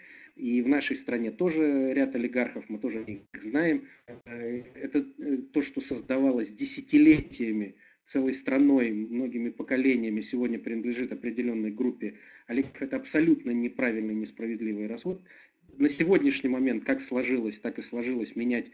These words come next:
это абсолютно глупо, это,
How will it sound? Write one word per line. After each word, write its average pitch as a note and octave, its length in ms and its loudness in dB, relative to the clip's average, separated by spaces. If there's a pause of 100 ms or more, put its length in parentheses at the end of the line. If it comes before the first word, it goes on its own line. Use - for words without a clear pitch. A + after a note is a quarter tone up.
(320)
это A2+ 440 -6
абсолютно B2 500 -4
глупо, A#2 460 -4
это, A2 520 -8